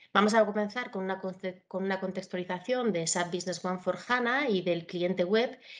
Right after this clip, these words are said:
y después mi compañero Yonander Cantero nos hará una demostración de lo sencillo que es crear los indicadores y los gráficos necesarios para nuestra gestión diaria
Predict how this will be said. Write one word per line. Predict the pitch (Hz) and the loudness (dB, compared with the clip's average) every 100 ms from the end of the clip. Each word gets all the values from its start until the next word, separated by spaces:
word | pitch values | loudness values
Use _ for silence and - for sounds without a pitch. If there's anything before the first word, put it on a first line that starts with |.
| - | -6
y | 214 | 2
después | 208 208 220 226 | 4 4 4 4
mi | 220 | 4
compañero | 202 185 180 180 185 190 | 2 0 0 0 2 2
Yonander | 190 185 185 190 196 | 2 0 2 2 0
Cantero | 180 185 220 220 220 247 | 0 0 2 2 4 2
nos | 180 - | 0 -2
hará | 170 | -2
una | 180 185 | 0 2
demostración | 190 190 185 - 180 185 220 214 214 214 | 2 2 0 -4 -4 0 6 6 6 4
de | 170 165 | 2 0
lo | 175 | 0
sencillo | 170 180 180 202 196 208 | 0 -2 0 0 4 2
que | 202 196 | 4 4
es | 196 - - - - - | 4 0 -6 -20 -20 -12
crear | - 175 175 185 | 0 4 4 4
los | 202 | 2
indicadores | 202 196 196 190 196 202 214 226 | 2 2 2 0 2 2 2 2
y | 196 | -2
los | 170 - | -4 -2
gráficos | 185 185 196 190 196 | -2 0 0 0 0
necesarios | 180 190 196 208 175 - | 0 0 2 2 2 -4
para | - 165 160 | -2 0 0
nuestra | 165 165 - | -2 -6 -8
gestión | 165 165 - 190 | -6 -6 0 2
diaria | 190 190 214 208 233 | 4 4 6 4 2